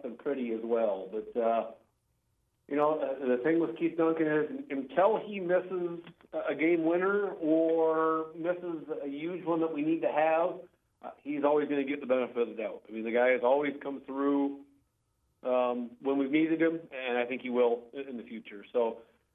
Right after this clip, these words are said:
uh, he, you know, I think he, he had just an unbelievable year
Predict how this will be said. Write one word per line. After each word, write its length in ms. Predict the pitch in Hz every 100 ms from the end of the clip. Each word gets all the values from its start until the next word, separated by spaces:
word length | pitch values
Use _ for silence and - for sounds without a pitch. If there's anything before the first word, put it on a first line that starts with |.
| _ -
uh, 80 | - - - _ _ _ _ _ _ _
he, 140 | 170 - _ _ _ _ _ _ _
you 80 | 156
know, 100 | 135 -
I 140 | 147
think 140 | 185 156
he, 200 | 156 - _ _ _ _ -
he 80 | 202
had 240 | 156 143
just 140 | 160 131
an 100 | -
unbelievable 760 | 156 120 104 131 147 107 98 -
year 280 | 123 110